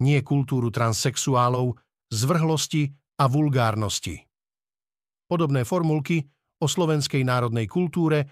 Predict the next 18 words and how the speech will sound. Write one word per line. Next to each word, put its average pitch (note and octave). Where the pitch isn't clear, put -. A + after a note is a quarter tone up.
a A#2+
boji B2+
proti A#2+
zvrhlosti D#3+
zaznievajú C#3+
aj C#3+
zo D3+
samotného F3
vedenia C3
rezortu. G#2
Takúto C#3
retoriku D#3+
už F#3
Slovensko E3
zažilo. B2
Keď C#3
slovenskí D3+
čističi E3